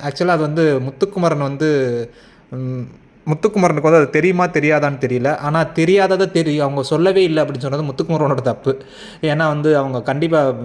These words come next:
மஞ்சரி வந்து அடிச்சு சொல்லியிருப்பாங்க, "நான் முத்துக்குமரன் என் ஃப்ரெண்டு, அதனால தான் நான் அவனுக்கு ட-, அந்த டாஸ்க் கொடுத்தேன்" அப்படின்னு வந்து மஞ்சரி வந்து சொல்லியிருப்பாங்க.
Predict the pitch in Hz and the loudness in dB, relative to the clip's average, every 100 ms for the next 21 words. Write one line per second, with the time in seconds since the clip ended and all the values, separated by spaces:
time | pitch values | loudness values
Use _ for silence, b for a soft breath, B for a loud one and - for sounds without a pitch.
0 | 117 127 139 147 143 131 147 - 135 131 | -8 -6 -2 -2 0 -2 -2 -6 -4 -2
1 | 131 139 127 151 156 143 135 127 120 131 | -4 -4 -6 -6 -2 -2 -2 -4 -4 -4
2 | 143 139 131 135 156 139 123 120 120 120 | -2 -2 0 -2 -2 -4 -6 -6 -4 -4
3 | 120 113 127 127 - 120 - 113 113 120 | -6 -2 -2 -4 -4 -6 -4 -6 -6 -6
4 | 127 123 120 131 123 123 127 135 135 113 | -6 -4 -2 -2 -2 -4 0 0 0 -4